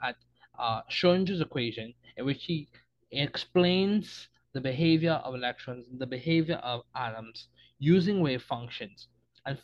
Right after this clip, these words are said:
from those wave functions, we also understand that those wave functions give us an idea, it gives us an idea in terms of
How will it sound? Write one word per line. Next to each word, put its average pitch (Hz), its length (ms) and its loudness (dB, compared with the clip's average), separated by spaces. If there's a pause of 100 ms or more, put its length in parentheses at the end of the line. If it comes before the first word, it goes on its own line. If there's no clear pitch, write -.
from 202 240 4
those 180 240 4
wave 135 160 0
functions, 139 720 -6
we 135 260 -2
also 151 420 0
understand 123 600 -6 (320)
that 127 100 -2
those 143 240 4
wave 143 220 4
functions 151 480 -2
give 120 100 -4
us 117 140 -12
an 117 80 -6
idea, 123 480 0 (320)
it 123 80 -8
gives 131 260 0
us - 60 -16
an 139 80 -4
idea 120 440 -2
in 117 100 -10
terms 131 280 -4
of 117 100 -4